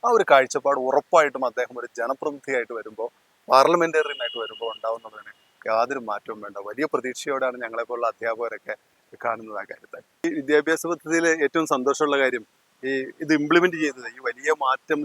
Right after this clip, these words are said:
കേരളത്തിലെ, ആ, വിദ്യാഭ്യാസ സമൂഹത്തിൽ ഇംപ്ലിമെന്റ് ചെയ്തത് പന്തിരായിരത്തി അഞ്ഞൂറോളം സ്കൂളുകളിലെ മുഴുവൻ, മുഴുവൻ ഹെഡ് മാസ്റ്റർമാർക്കും നേരിട്ട്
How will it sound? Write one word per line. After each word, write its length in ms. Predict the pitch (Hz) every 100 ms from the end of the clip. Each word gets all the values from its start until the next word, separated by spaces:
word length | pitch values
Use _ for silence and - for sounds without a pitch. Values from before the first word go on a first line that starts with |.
| 139
കേരളത്തിലെ, 540 | 123 127 123 135 135 180 _ _ _ 127
ആ, 20 | 123 120 113
വിദ്യാഭ്യാസ 440 | 117 131 131 147 -
സമൂഹത്തിൽ 380 | 143 131 131 131 131 127
ഇംപ്ലിമെന്റ് 420 | 131 151 151 143
ചെയ്തത് 240 | 127 113 107 _ _ _ _ _ _ - - - -
പന്തിരായിരത്തി 460 | 143 165 185 185
അഞ്ഞൂറോളം 380 | 185 185 185 185 -
സ്കൂളുകളിലെ 500 | 147 143 156 151 156 151
മുഴുവൻ, 320 | 175 202 208 -
മുഴുവൻ 300 | 165 190 214 -
ഹെഡ് 260 | 139 - 160
മാസ്റ്റർമാർക്കും 640 | 165 - 175 160 147 156 147
നേരിട്ട് 340 | 131 135 139